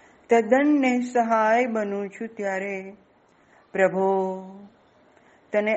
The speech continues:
આર્ત બની પુકારું છું. તું અડગ આધાર સ્તંભ બની જાય છે. નિષ્ફળતાઓથી ત્રસ્ત બનું છું.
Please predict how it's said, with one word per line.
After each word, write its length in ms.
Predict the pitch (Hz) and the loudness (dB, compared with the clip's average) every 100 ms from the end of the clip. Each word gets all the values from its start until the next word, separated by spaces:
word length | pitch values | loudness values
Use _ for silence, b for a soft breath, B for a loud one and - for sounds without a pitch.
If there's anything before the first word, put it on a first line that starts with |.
| - | 0
આર્ત 420 | 208 214 233 277 277 | 0 2 2 0 -2
બની 480 | 247 233 220 214 208 | 0 0 0 -2 -6
પુકારું 600 | - 190 190 175 170 175 | -6 -6 -4 -4 -4 -6
છું. 360 | 196 - 185 170 180 196 208 - _ _ _ _ _ B B B B - | -8 -12 -12 -12 -12 -16 -20 -20 _ _ _ _ _ B B B B -2
તું 180 | - 320 | 4 6
અડગ 360 | 277 262 285 311 - | 6 6 6 4 4
આધાર 560 | 262 254 247 247 262 311 | 2 2 0 0 0 -2
સ્તંભ 400 | 302 285 277 269 | -6 -4 -2 -4
બની 360 | 247 233 220 202 | -2 -2 -2 -6
જાય 360 | 185 170 165 165 | -6 -6 -6 -8
છે. 240 | - 170 123 - - - _ _ _ _ _ b b b b b b b _ | -12 -16 -16 -20 -20 -20 _ _ _ _ _ b b b b b b b _
નિષ્ફળતાઓથી 1300 | 220 233 226 - 233 220 214 214 214 214 214 - 214 202 - | 0 0 0 0 2 2 2 2 2 -2 -6 -6 -6 -6 -6
ત્રસ્ત 400 | 202 202 196 - | -2 0 -2 -6
બનું 400 | 214 202 202 208 | -2 -2 -2 -4
છું. 320 | 202 214 202 | -8 -8 -8